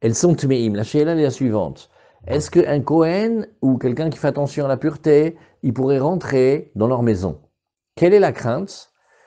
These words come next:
La crainte, c'est que, euh, il y a peut-être des enfants morts-nés. Parce que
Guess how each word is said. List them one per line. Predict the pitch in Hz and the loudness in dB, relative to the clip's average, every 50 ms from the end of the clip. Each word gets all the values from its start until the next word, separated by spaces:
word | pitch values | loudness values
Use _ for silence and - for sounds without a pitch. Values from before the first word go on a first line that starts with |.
| _ _ - | _ _ -8
La | - 104 107 | -6 -6 -6
crainte, | - - 156 175 185 180 160 156 165 160 | -4 -4 -4 -2 -2 0 -2 -2 -2 -4
c'est | - - 143 131 | -4 -4 -4 -2
que, | - 143 147 139 131 127 135 147 170 175 - _ - - - _ _ _ - | 0 2 2 4 4 4 4 2 0 -4 -10 _ -20 -20 -20 _ _ _ -6
euh, | 104 104 101 101 101 98 95 95 92 92 90 87 85 82 - - | -4 -2 -2 0 0 0 0 0 0 -2 -2 -2 -4 -6 -6 -6
il | - 107 | -4 -2
y | 123 | -2
a | |
peut-être | 117 131 131 131 151 143 135 | -2 -2 -4 -2 -2 -2 -2
des | 131 127 110 | -2 -2 -2
enfants | 123 120 117 - 143 139 | -2 -4 -4 -4 -4 -2
morts-nés. | 131 127 117 107 107 104 104 95 - _ _ _ _ _ _ _ _ _ _ _ _ _ _ _ _ _ _ _ _ _ _ _ _ _ _ _ _ - | -2 -2 -2 -2 -2 -2 -4 -4 -8 _ _ _ _ _ _ _ _ _ _ _ _ _ _ _ _ _ _ _ _ _ _ _ _ _ _ _ _ -6
Parce | - 107 101 - - - 107 92 - | -4 -4 -4 -6 -4 -4 -4 -4 -2
que | - 135 143 143 131 127 123 120 117 117 123 139 | 2 4 4 4 4 4 2 2 2 2 0 -2